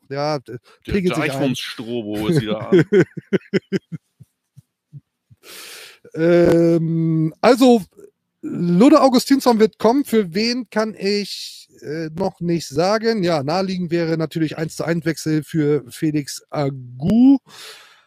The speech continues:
Speaker 1: Äh, was soll es auch sonst eigentlich sein? So, außer wird Flo Kofeld da vom Sanitäter zur Bank <laughs> gebracht? Oder was, was, was war das da gerade? Da so ein, so
Speaker 2: Der
Speaker 1: ein
Speaker 2: hat sich wahrscheinlich schon
Speaker 1: Notuntergang.
Speaker 2: wieder so laut aufgeregt mit allen anderen zusammen, dass der direkt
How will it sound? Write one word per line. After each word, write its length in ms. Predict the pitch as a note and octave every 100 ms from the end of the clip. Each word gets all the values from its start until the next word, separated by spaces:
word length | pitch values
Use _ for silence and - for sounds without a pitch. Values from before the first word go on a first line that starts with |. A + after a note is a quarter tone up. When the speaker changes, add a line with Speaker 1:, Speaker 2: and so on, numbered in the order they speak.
| _ _ _ _ -
Speaker 1:
Äh, 360 | D3+ D#3+ D#3+ D3
was 160 | D#3
soll 180 | D#3 E3
es 180 | F3+ -
auch 380 | F3 F3+ E3+ -
sonst 440 | C3+ D3+ E3+ - -
eigentlich 680 | - D3 D3 C3 C#3 D#3 D#3+ -
sein? 720 | A#2+ A2+ A#2+ B2+ B2 A2 G2+ G2+
So, 320 | G#2 E3 C#3
außer 220 | C3 D#3
wird 100 | D3
Flo 200 | - F3+
Kofeld 340 | - G#3 G#3 F3+
da 80 |
vom 140 | E3 E3
Sanitäter 580 | D#3+ D3+ - A3 B3+ B3+
zur 120 | -
Bank 200 | G#3 G#3+
<laughs> 0 |
gebracht? 460 | - C#4 B3+ C4 -
Oder 280 | F3+ F3 E3
was, 280 | - D#3+ -
was, 180 | C#3 -
was 240 | C#3 - -
war 100 | A2+ -
das 140 | C#3
da 120 | B2+
gerade? 320 | B2 A#2+ A2+ G#2 - - -
Da 80 |
so 100 | A2+
ein, 220 | B2+ A#2+ A2
so 80 |
Speaker 2:
Der 80 | A#2
Speaker 1:
ein 0 |
Speaker 2:
hat 60 | B2
sich 80 | F3+
wahrscheinlich 240 | - A#2+
schon 80 | A2+
Speaker 1:
Notuntergang. 100 | A2
Speaker 2:
wieder 80 | A2
so 140 | G#2+ A2+
laut 300 | A2+ C#3 A#2+
aufgeregt 480 | C3 - G#2 G#2
mit 80 | G#2+
allen 200 | G2+ G2+
anderen 200 | G#2 G#2
zusammen, 380 | - G2 G2 A2
dass 180 | A2 -
der 120 | G#2+
direkt 500 | G#2 G#2 - - -